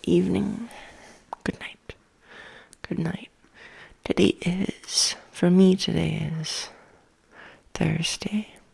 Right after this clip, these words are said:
Thursday, Thursday, Thursday. The fifteenth? November, November.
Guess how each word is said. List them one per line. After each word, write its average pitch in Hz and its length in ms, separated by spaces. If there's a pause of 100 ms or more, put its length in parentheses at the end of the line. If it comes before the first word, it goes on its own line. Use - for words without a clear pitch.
(1500)
Thursday, - 600 (180)
Thursday, - 520 (120)
Thursday. - 500 (240)
The - 100
fifteenth? - 1040 (1500)
November, - 1000 (300)
November. - 480